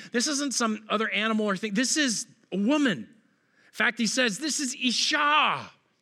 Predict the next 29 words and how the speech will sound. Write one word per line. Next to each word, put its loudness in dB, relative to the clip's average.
for -2
he 4
was 2
made 2
out 2
of -4
Ish." 0
He -2
names 0
himself -4
after 0
her 0
in -2
a -4
sense. -8
And 0
these 0
two 2
terms 0
are 2
related. 0
And -2
we 2
understand 0
that 0
why 2
women 0
are 0
called -2